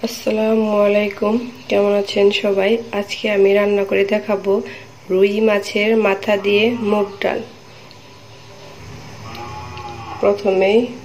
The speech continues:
মাছের মাথাটা ভালো করে পরিষ্কার করে লবণ, হলুদ, মরিচ দিয়ে মাখিয়ে ভেজে নেব।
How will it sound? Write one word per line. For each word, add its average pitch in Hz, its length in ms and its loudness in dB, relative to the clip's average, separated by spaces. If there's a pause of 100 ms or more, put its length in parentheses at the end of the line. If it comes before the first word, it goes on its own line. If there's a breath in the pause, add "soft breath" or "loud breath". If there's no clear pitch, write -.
(220)
মাছের 190 380 -4
মাথাটা 202 340 -2
ভালো 190 180 -2
করে 202 120 -2 (120)
পরিষ্কার 208 360 0 (120)
করে 190 200 -2 (1000)
লবণ, 202 400 4 (140)
হলুদ, 196 320 0 (100)
মরিচ 202 260 4 (100)
দিয়ে 202 220 4
মাখিয়ে 196 380 -2 (360)
ভেজে 185 360 -2
নেব। 180 160 2